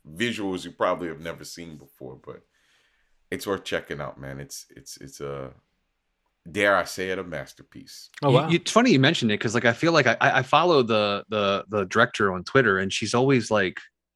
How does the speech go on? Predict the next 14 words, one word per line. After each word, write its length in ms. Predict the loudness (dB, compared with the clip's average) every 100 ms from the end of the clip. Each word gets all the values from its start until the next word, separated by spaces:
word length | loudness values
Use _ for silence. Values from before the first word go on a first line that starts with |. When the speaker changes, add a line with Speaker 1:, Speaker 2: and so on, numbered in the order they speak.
| _ _ -10
Speaker 3:
so 360 | -4 2 4 4
interesting. 400 | 4 2 2 2
And 100 | 4
I, 100 | 2
I've 140 | 2 0
s-, 220 | -2 -4 2
I've 140 | 0
seen 280 | 2 4 6
this 160 | 4 4
movie 260 | 4 4
on 140 | 4 2
so 200 | 2 2
many 220 | 2 0
lists, 540 | 2 0 0 -6 -12